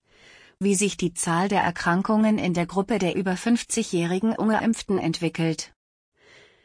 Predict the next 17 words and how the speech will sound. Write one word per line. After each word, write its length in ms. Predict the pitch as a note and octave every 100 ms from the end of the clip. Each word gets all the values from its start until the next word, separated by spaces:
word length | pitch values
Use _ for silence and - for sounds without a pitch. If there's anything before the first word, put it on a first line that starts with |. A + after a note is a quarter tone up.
| _ _
Mit 220 | G#3 -
steigenden 560 | - E3+ G3+ A#3 A3+ A#3
Infektionszahlen 1300 | A3 G#3+ G#3 - - G#3+ A#3 - A3+ G#3 A3 A3+
werden 300 | G#3+ G3+ F#3+
auch 220 | E3 E3
schwere 480 | - E3+ E3 F3+ G3
Krankheitsverläufe 1160 | - G3+ B3 G3 F#3+ F3 - F3 E3+ E3+ F3 E3
zunehmen 580 | - B3 A3+ F#3 F#3 -
und 200 | F3+ -
immer 280 | A3 A3+
mehr 220 | G#3 F#3+ G3
Menschen 440 | F3 F3+ - A3+
müssen 340 | G#3 A3+ - B3
in 180 | G3
Isolation 880 | - G#3 G3 G3 G3 - F#3 F3 A3
oder 240 | - F3+ F3
Quarantäne. 1000 | G#3 G3+ G#3+ - F3 D#3+ D#3+ D#3+ D#3